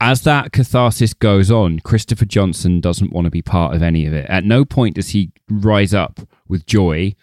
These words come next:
or glee and go, "Yeah, fuck you, I'm getting one back for my own people." His entire thing is securing the safety of his son and his people so they can leave.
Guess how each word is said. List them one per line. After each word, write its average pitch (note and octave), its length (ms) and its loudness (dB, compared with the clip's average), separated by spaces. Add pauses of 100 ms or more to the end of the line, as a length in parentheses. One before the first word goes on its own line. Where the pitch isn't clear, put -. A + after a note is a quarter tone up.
(140)
or G2+ 120 -2
glee F#2 360 0
and F2+ 100 0
go, F#2 80 0
"Yeah, F#2+ 220 2
fuck - 340 -4
you, G#2+ 100 4
I'm G2 100 2
getting F#2+ 220 0
one F#2+ 140 4
back F#2 200 -2
for G2+ 100 -2
my F#2+ 140 2
own F#2 120 2
people." F#2+ 500 -2 (540)
His F2+ 220 2
entire B2 480 2
thing F2+ 380 2
is F2 220 -6
securing G2 460 0
the E2 60 -4
safety F2 400 -2
of D2 60 -2
his E2 120 -4
son A2+ 460 2 (420)
and F2 140 2
his F2+ 100 2
people E2 480 0
so D#2+ 160 -2
they E2+ 160 0
can E2+ 320 0
leave. D#2+ 460 -2